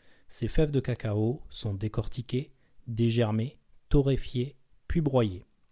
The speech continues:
À partir de là, nous obtenons une pâte de cacao qui va être pressée. Ce qui nous donne d'un côté le beurre de cacao,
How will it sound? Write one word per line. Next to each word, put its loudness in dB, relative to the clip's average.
À 0
partir 0
de 4
là, 2
nous 2
obtenons 0
une 0
pâte 0
de 2
cacao 0
qui -8
va -2
être -8
pressée. 0
Ce -4
qui -2
nous 2
donne 4
d'un 0
côté 0
le -4
beurre 2
de 2
cacao, -2